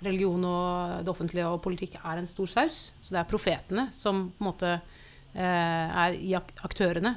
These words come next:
når det er, eh, politiske konflikter. Eh, og da er det al-, altså en konflikt mellom Elia, profeten Elia, og Ahab. Og, eh, dette er en lang fortelling, men jeg skal bare lese et par vers. Ehm, fordi, eh, Elia, han, eh, han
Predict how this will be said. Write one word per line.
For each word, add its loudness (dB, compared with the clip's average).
når 0
det 0
er, 2
eh, -2
politiske -8
konflikter. -8
Eh, 0
og -2
da 2
er 2
det 2
al-, 0
altså -2
en -12
konflikt -6
mellom -2
Elia, 0
profeten -4
Elia, -2
og -4
Ahab. -6
Og, 2
eh, 2
dette -6
er 2
en 2
lang 2
fortelling, 0
men 2
jeg 0
skal -6
bare 0
lese -2
et -10
par 0
vers. 0
Ehm, -2
fordi, -2
eh, -2
Elia, 0
han, -2
eh, -4
han -2